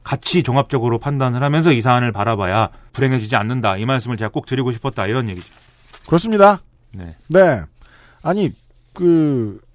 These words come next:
Speaker 2: 전범 국가로서 사과하지 않는 우리를 침략했던 나라에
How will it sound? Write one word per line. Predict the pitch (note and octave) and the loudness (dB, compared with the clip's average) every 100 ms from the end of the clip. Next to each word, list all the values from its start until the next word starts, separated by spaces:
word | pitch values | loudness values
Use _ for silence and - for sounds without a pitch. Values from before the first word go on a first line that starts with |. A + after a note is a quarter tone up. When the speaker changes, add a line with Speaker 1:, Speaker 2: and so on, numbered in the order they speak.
| _ | _
Speaker 2:
전범 | - C#3+ F#3 A#3+ A#3 E3+ | -6 -2 0 0 -2 -6
국가로서 | E3+ - F#3 F3+ D#3 - | -8 -4 0 0 0 -4
사과하지 | G#3 - D#3+ E3+ C4 C#4 B3+ - A3 | -8 -4 -2 0 0 0 -2 0 2
않는 | F3+ D#3+ D#3+ D3+ C3+ B2+ A#2 G2+ F2+ F2 - - - - - | 2 0 0 0 -2 -4 -6 -8 -12 -18 -20 -20 -20 -12 0
우리를 | D3+ G3+ F#3 | 2 2 0
침략했던 | - A#3 A3+ G#3+ - F3+ | -2 -2 -2 0 0 0
나라에 | C3+ C#3 D3 | 2 4 4